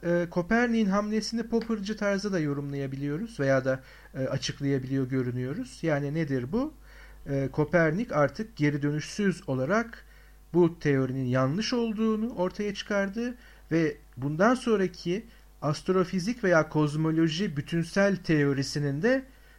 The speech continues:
temel hipotezini ortaya koydu. Yeryüzünü hareket vererek ve referansı değiştirerek tabii ki.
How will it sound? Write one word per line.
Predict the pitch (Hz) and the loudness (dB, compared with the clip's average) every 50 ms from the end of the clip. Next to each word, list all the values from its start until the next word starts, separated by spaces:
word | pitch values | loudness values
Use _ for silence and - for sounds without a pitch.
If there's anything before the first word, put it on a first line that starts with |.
| - | -6
temel | - - 175 175 185 190 214 208 196 | 2 4 4 6 6 4 2 2 2
hipotezini | 185 175 180 160 165 170 160 147 147 147 156 | 0 2 0 0 2 2 2 2 2 0 0
ortaya | 139 127 123 123 123 113 110 110 | 0 -2 -2 -4 -4 -4 -4 -4
koydu. | - 113 110 110 127 190 220 226 226 226 - - - - | -4 -4 -6 -4 -4 -2 -4 -4 -4 -6 -12 -20 -18 -2
Yeryüzünü | 143 151 156 156 156 151 135 127 120 117 131 165 190 | 2 4 6 6 6 4 2 -2 -4 -4 -4 -4 -2
hareket | 156 147 135 131 135 165 180 175 - - | -2 -2 -2 -2 -2 -4 -6 -6 -6 -4
vererek | 135 117 117 98 95 98 - - - - - - - | -4 -2 -2 -4 -6 -10 -12 -18 -20 -20 -16 -4 -2
ve | 151 143 | 0 2
referansı | 143 131 135 135 117 113 113 113 - 175 | 2 2 2 0 0 0 -2 -2 -2 0
değiştirerek | 147 127 120 - - - 117 110 98 98 - - | 0 0 0 -2 -4 -6 -6 -6 -6 -8 -10 -12
tabii | - 95 90 - | -12 -12 -12 -14
ki. | - - - - | -18 -20 -20 -20